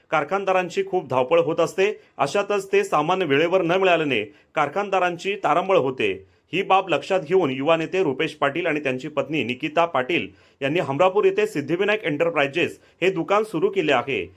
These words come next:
या दुकानाचे उद्घाटन शिवसेना जिल्हा प्रमुख राजाभाई केणी यांच्या हस्ते करण्यात आलंय. या सिद्धिविनायक एंटरप्राइजेस या दुकानात गणपती मूर्तीसाठी लागणारे प्लास्टर ऑफ पॅरिस, शाडू माती, काथा, लाल माती, काबल बंडल, व्हाईट प्लास्टर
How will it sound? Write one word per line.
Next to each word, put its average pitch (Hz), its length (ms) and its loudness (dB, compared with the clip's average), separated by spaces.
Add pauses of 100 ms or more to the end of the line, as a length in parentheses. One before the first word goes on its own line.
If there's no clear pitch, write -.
(160)
या 143 100 2
दुकानाचे 151 420 -4
उद्घाटन 151 480 0
शिवसेना 185 460 -2
जिल्हा 143 260 -2
प्रमुख 151 320 -4
राजाभाई 143 400 -2
केणी 143 460 -2 (220)
यांच्या 156 300 0
हस्ते 180 280 -2
करण्यात 117 340 -2
आलंय. 98 240 -4 (1500)
या 180 140 6
सिद्धिविनायक 190 540 2
एंटरप्राइजेस 185 680 2
या 180 100 4
दुकानात 143 440 2 (100)
गणपती 165 380 4
मूर्तीसाठी 165 560 0
लागणारे 147 380 2
प्लास्टर 165 420 0
ऑफ 160 120 4
पॅरिस, 139 480 0 (200)
शाडू 151 320 2
माती, 185 380 0
काथा, 123 460 2 (240)
लाल 156 240 4
माती, 185 480 -2 (340)
काबल 151 280 4 (100)
बंडल, 165 420 2 (100)
व्हाईट 147 400 0
प्लास्टर 139 440 0